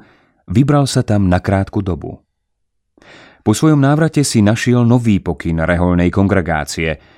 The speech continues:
čo bolo dvanástou zastávkou jeho krížovej cesty, jeho morálnou smrťou. Jeho dlhoročný verný španielský sekretár,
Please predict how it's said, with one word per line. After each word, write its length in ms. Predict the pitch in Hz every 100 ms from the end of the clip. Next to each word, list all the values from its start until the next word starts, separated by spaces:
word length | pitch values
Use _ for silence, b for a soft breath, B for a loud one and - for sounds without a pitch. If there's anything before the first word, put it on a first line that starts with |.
| b
čo 160 | -
bolo 240 | 107 104 90
dvanástou 640 | 87 98 104 104 - 107
zastávkou 680 | 98 95 - 92 90 95 92
jeho 220 | 90 90
krížovej 480 | 87 87 90 92 90
cesty, 480 | 98 - - 76 b b
jeho 560 | 90 95 82 82 76 _ _
morálnou 640 | 82 90 107 107 113 113 113
smrťou. 720 | - 90 - - 50 - - _ _ _ _ _ _ _ _ B B B
Jeho 220 | 101 110
dlhoročný 560 | 110 127 147 151 147 120
verný 320 | 107 139 135
španielský 560 | 104 117 131 135 - 107
sekretár, 720 | 123 131 123 92 87 85 85